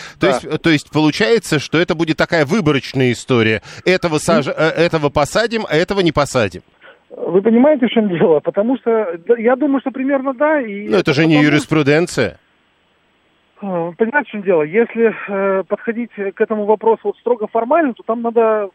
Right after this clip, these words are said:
Speaker 2: всех увольнять и набирать новых, понимаете, в чём
Speaker 1: И
Speaker 2: дело?
Speaker 1: посадить их
Speaker 2: Поэтому
Speaker 1: потом, я понимаю.
Speaker 2: Да, поэ-, поэтому, скорее всего, будет так, что если как дело какое-то, ну, уже, знаете, что называется, вопиющее хамство,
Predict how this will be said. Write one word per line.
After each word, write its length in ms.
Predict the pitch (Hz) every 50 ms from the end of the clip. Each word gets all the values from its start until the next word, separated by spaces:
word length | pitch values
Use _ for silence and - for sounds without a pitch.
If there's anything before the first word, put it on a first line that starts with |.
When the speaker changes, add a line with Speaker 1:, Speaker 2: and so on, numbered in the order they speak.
| _
Speaker 2:
всех 260 | _ 247 220 - - -
увольнять 360 | 190 185 202 247 302 339 - -
и 40 |
набирать 360 | 196 190 170 196 240 240 - 202
новых, 300 | 196 175 147 127 120 -
понимаете, 460 | - 139 131 143 180 254 269 - -
в 40 | -
чём 100 | - 190
Speaker 1:
И 40 |
Speaker 2:
дело? 100 | 165 175
Speaker 1:
посадить 300 | 160 135 170 160 156 -
их 60 | 175 185
Speaker 2:
Поэтому 200 | 170 160 117 113
Speaker 1:
потом, 260 | 143 135 - 123 117
я 140 | 123 139 165
понимаю. 520 | 165 233 226 247 240 170 120 107 113 127 - - - _ _ 170
Speaker 2:
Да, 240 | - 262 254 208 175 -
поэ-, 220 | - 208 233 262 254 -
поэтому, 680 | - 240 254 269 269 269 269 269 269 269 269 262 254 -
скорее 280 | - - 254 302 359 302
всего, 160 | - 311 277 240
будет 300 | 202 233 285 269 226 _
так, 200 | - 247 214 -
что 160 | - - 190
если 380 | 190 208 233 220 - 220 220 208
как 160 | - - 214 - - _ - - _
дело 220 | - 269 262 240 214
какое-то, 360 | - 220 - 240 240 233 208
ну, 120 | 208 233
уже, 140 | 247 214 220
знаете, 180 | 214 285 330 -
что 100 | - 247
называется, 400 | 214 196 208 202 - - 165 - _ _ _ _ _ _ _ _ _
вопиющее 840 | - 156 160 247 277 233 - 294 294 294 320 269 220 - - 220 202
хамство, 680 | - - 254 311 339 302 240 - - 196 165 127 110